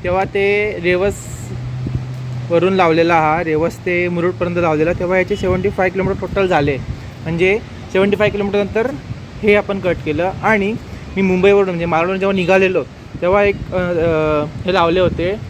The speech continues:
ते, त्याचे काहीतरी तीस एक किलोमीटर झाले होते घरापासून. So, ते तीस आणि हे पंच्याहत्तर, असे मिळून एकशे पाच किलोमीटर फक्त आपल्याला डिस्टन्स लागलं मुरुडपर्यंत येण्यासाठी.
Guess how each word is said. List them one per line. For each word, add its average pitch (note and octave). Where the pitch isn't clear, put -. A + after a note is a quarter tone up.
ते, E3
त्याचे E3
काहीतरी F#3
तीस G#3+
एक A3
किलोमीटर F#3+
झाले F3+
होते D3
घरापासून. C#3
So, F#3+
ते G#3+
तीस A3
आणि G3
हे C#4+
पंच्याहत्तर, G3
असे G#3
मिळून A3+
एकशे G3
पाच -
किलोमीटर G#3+
फक्त A3
आपल्याला G3+
डिस्टन्स G3+
लागलं G3+
मुरुडपर्यंत G3
येण्यासाठी. F3+